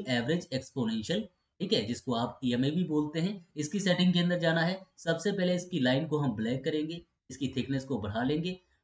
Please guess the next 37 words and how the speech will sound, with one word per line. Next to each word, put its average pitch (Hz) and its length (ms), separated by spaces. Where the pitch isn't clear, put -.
और 151 120
उसके 180 200
बाद 170 280
input 185 380
के 160 60
अंदर 147 160
जाके 113 460
by 160 300
default 160 320
यहाँ 139 160
पर 135 180
नाइन 131 240
दिखाई 147 260
देगा, 151 280
आपको 160 320
यहाँ 107 220
पर 160 140
ट्वेंटी 131 460
सिक्स 147 300
कर 107 160
देना 110 280
है 180 240
और 147 120
method 147 500
जो 196 120
यहाँ 170 200
पर 175 240
एसएमए 180 360
दिखाई 123 280
दे 117 120
रहा 147 80
है 170 60
इसको 202 340
ईएमए 160 320
कर 101 100
देना 87 140
है। - 140